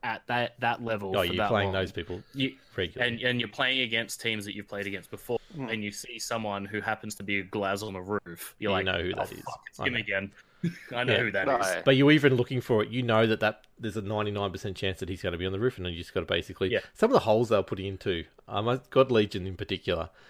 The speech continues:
Speaker 2: putting a hole in that
Speaker 3: Oh,
Speaker 2: wall, then
Speaker 3: yeah,
Speaker 2: put a
Speaker 3: I
Speaker 2: hole
Speaker 3: saw
Speaker 2: in that
Speaker 3: that.
Speaker 2: wall,
Speaker 1: Oh,
Speaker 2: and
Speaker 1: yeah.
Speaker 2: then going back and just, and you could, ah, and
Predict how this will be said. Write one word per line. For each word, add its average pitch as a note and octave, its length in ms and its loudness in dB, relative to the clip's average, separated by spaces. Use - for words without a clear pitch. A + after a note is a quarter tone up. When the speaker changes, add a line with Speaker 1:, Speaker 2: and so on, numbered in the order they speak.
Speaker 2:
putting C3 180 4
a A#2+ 40 6
hole C3 200 10
in A2+ 80 6
that A2+ 120 8
Speaker 3:
Oh, A#3 40 6
Speaker 2:
wall, A2 240 10
then B2 100 6
Speaker 3:
yeah, B2 60 -2
Speaker 2:
put C3 100 6
a - 20 8
Speaker 3:
I - 20 8
Speaker 2:
hole B2+ 120 10
Speaker 3:
saw C3 60 8
Speaker 2:
in A#2 40 2
that A2 120 6
Speaker 3:
that. G#2+ 60 2
Speaker 2:
wall, G#2 220 6
Speaker 1:
Oh, G#2+ 60 2
Speaker 2:
and G#2+ 140 4
Speaker 1:
yeah. A2+ 120 4
Speaker 2:
then G#2+ 60 -2
going A2 300 4
back G#2 280 4
and G#2 200 -8
just, - 440 0
and D#3+ 120 -6
you E3+ 80 -4
could, F3 100 -18
ah, A#2 440 -6
and A#2+ 180 -2